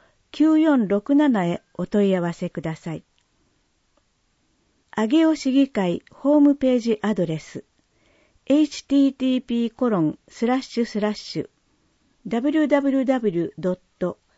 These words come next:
シーアイティーワイドットエージーイーオードットエルジードットジェーピー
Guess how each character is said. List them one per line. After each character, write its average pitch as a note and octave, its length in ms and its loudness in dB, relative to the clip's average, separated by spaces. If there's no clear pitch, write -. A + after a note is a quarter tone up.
シ D4+ 360 0
ー - 100 -10
ア C4 100 0
イ B3+ 160 -2
テ - 180 -6
ィ B3+ 140 2
ー A#3 40 -2
ワ A3+ 160 -2
イ D#3 180 -6
ド F#3 140 -2
ッ F#3 60 -8
ト F3+ 240 -6
エ C4+ 220 4
ー - 120 -10
ジ E3+ 180 -6
ー C4 200 0
イ B3+ 320 -2
ー C4 60 0
オ A3+ 200 0
ー - 40 -14
ド F3+ 140 -2
ッ - 60 -8
ト F3 200 -6
エ G#3+ 100 2
ル C#4 220 0
ジ D4+ 100 -4
ー B3 320 0
ド F3+ 160 -2
ッ F3+ 60 -8
ト F3+ 220 -4
ジ F#3 120 -2
ェ C4+ 140 4
ー C4+ 80 -4
ピ A3 420 -4
ー - 100 -20